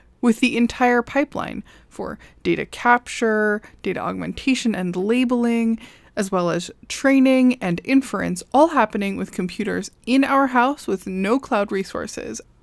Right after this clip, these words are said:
What does memory mean when it can be experienced the same way both by the person with amnesia as well as by audience members and friends?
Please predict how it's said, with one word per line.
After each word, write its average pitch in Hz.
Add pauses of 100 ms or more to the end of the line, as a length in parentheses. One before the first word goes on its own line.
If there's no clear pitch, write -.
(180)
What 302
does 330
memory 247
mean 196
when 196
it 202
can 226
be 233
experienced 220
the 190
same 185
way 180
both 247
by 220
the 202
person 190
with 220
amnesia 208
as 220
well 240
as 190
by 190
audience 233
members 175
and 180
friends? -